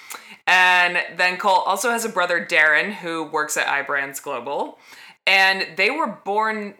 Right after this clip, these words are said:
they may have been born the same year. They gradu-, they both graduated college in two thousand fourteen.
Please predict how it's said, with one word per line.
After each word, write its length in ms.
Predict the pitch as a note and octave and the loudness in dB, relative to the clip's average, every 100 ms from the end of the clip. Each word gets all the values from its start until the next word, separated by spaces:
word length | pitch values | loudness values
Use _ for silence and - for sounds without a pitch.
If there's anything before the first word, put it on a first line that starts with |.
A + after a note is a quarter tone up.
| - | -4
they 120 | F#3+ | -2
may 260 | G3 F3+ | 0 0
have 200 | G#3+ C4+ B3 | 0 -4 -4
been 140 | C4+ | -4
born 240 | C4 C#4 C#4 | -2 -2 -4
the 100 | C#4 | -6
same 280 | C#4 C4+ C4 | -6 -4 -4
year. 280 | C#4 D4 - | -2 -4 -4
They 100 | F#3+ | -4
gradu-, 460 | F#3+ G#3 A3 E3+ | 0 0 0 -4
they 100 | F#3+ | -4
both 260 | - G3 G3+ | -2 -4 -2
graduated 420 | G#3+ G#3 G3 F3 | -2 -2 -4 -4
college 380 | E3+ D#3+ D3+ D3 | 0 0 0 -4
in 100 | D3 | -10
two 140 | D#3 | -12
thousand 380 | D3+ C#3 C#3 C#3 | -6 -6 -6 -10
fourteen. 680 | D3 C3+ - C#3 B2 A2+ E3 | -8 -8 -8 -12 -12 -14 -20